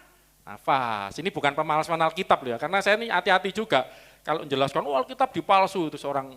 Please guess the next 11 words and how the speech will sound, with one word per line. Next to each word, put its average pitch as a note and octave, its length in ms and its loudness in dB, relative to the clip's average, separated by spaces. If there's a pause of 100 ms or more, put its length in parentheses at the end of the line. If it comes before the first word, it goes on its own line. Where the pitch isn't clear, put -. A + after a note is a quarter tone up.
(240)
nggak A2 200 -12
ngerti C3 320 -6
itu - 60 -16 (100)
ya. G#2 40 -18 (480)
Enggak, D3 360 -2
ini D#3+ 80 -8 (120)
karena D#3 240 -4
penafsiran, D3+ 560 -4
makanya - 320 -8
pe-, - 160 -14 (120)
terjemahan B2+ 500 -8